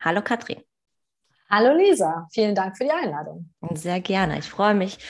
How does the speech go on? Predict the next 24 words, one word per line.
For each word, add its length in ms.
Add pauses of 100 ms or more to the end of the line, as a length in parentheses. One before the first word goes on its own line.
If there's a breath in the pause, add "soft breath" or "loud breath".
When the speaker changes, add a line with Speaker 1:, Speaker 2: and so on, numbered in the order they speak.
(360 loud breath)
Speaker 1:
dass 280
du 220
da 380
bist 240
und 100
dass 220
wir 100
über 260
dieses, 440
ja, 160
spannende 320
und 100
vor 100
allem 200
wichtige 400
Thema, 400
wie 100
ich 160
finde, 540 (500 loud breath)
äh, 280
einmal 340
sprechen. 580 (800 loud breath)
Speaker 2:
Ja. 140
Speaker 1:
Um, 260